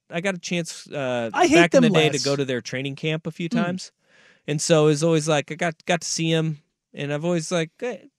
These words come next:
Speaker 1: good job, Niners." I'm pulling for the Niners in this one.
Speaker 2: I don't think I'm actively rooting for anybody, but I will just root against Kansas City.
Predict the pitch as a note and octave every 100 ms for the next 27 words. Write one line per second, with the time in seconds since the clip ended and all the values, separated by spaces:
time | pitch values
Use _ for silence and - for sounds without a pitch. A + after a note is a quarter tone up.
0 | _ _ _ _ - A4 A3 E3+ A2 G#2
1 | G#2+ B2 B2+ C#3+ - - - A3+ C4 E4
2 | D#4 A#3 G3 D#3+ C#3+ A#2 G#2 G2+ - E2+
3 | E2 C#4+ E4+ D4 C4 B3+ A3+ A3 F3+ G3
4 | G#3 G3+ G#3+ G#3 G#3 G#3 F#3 F3 F3 E3
5 | F3 C#3 C#3 F3 F#3 E3 C#3 D3+ D3 -
6 | C#3 B2+ B2 - G2+ F2